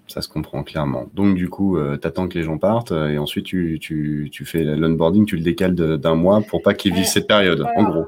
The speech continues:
Speaker 2: Euh, normalement, on se débrouille pour que les gens n'aient pas envie de partir, en fait. C'est plutôt dans
Speaker 1: Ouais,
Speaker 2: ce
Speaker 1: c'est
Speaker 2: sens-là.
Speaker 1: mieux, c'est mieux, c'est mieux.
Speaker 2: <laughs>
Speaker 1: <laughs> Mais tu sais, à, à l'avance, quand une personne part, en général,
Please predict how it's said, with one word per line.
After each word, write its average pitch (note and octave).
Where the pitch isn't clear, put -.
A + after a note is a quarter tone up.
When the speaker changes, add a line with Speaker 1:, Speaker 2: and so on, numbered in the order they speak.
Speaker 2:
Euh, G#3
normalement, C#4
on A#3+
se A3
débrouille B3
pour -
que -
les A#3+
gens C4
n'aient B3
pas A#3+
envie A#3
de G#3+
partir, G#3+
en G3
fait. F#3+
C'est -
plutôt -
dans A#2+
Speaker 1:
Ouais, A#2
Speaker 2:
ce -
Speaker 1:
c'est A2+
Speaker 2:
sens-là. A#2+
Speaker 1:
mieux, G2+
c'est -
mieux, F#2
c'est F#2+
mieux. F2
Speaker 2:
<laughs> B2
Speaker 1:
<laughs> -
Mais F2+
tu G2
sais, G#2+
à, F2
à F#2+
l'avance, B2
quand -
une D#2+
personne D2+
part, -
en D2
général, D#2